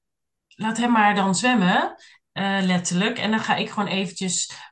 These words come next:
een tijdschrift lezen waar ik normaal dus nooit de tijd voor neem. Want dat vind ik dan zonde van mijn tijd en dan vind ik dat ik andere dingen moet doen.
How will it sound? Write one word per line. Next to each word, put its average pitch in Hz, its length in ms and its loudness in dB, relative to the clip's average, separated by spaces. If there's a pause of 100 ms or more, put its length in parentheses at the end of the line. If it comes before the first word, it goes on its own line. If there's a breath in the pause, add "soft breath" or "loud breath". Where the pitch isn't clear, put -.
(120)
een 202 140 0
tijdschrift 294 460 0
lezen 226 400 -2
waar 208 180 2
ik 185 60 -6
normaal 214 440 0
dus 208 180 -4
nooit 214 680 0
de 233 120 -8
tijd 170 340 0
voor 165 180 -8
neem. 160 320 -4
Want 175 140 0
dat 190 200 -4
vind 214 140 -2
ik 185 120 -2
dan 196 140 -2
zonde 202 380 -2
van 185 140 -4
mijn 180 140 -2
tijd 180 320 -2
en 180 80 -4
dan 170 120 -6
vind 170 120 -6
ik 175 120 -2
dat 165 100 -6
ik 175 120 -6
andere 165 280 -2
dingen 190 240 0
moet 233 160 -2
doen. 311 200 -2